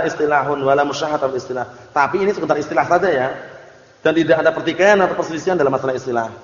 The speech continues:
Kalau cuma istilah kan boleh-boleh aja kan istilah. Nah, barakallahu fikum seperti itu. Wal ulama'u qalu fid dhabit fil marfu' hukman.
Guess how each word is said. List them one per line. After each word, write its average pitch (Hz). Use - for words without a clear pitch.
Kalau 170
cuma 196
istilah 208
kan 240
boleh-boleh 185
aja 202
kan 233
istilah. 180
Nah, 127
barakallahu 120
fikum 113
seperti 107
itu. 107
Wal 143
ulama'u 175
qalu 175
fid 175
dhabit 175
fil 170
marfu' 175
hukman. 170